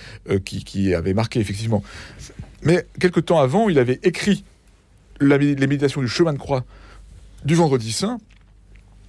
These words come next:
où il, il percevait très fortement, euh, les, les, les, les enjeux que, auxquels l'Église devait faire face. Et puis, euh,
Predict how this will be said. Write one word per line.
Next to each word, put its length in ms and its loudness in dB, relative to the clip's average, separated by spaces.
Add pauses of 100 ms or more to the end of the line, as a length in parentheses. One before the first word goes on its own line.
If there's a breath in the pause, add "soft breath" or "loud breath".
(300)
où 140 4
il, 300 4
il 140 -4
percevait 320 0
très 160 -4
fortement, 720 -2 (400 loud breath)
euh, 120 4
les, 480 2
les, 180 0
les, 220 -2
les 340 -6
enjeux 300 0
que, 440 -4
auxquels 340 -2
l'Église 280 0
devait 120 4
faire 200 -2
face. 360 0 (680 loud breath)
Et 80 -10
puis, 360 2
euh, 380 2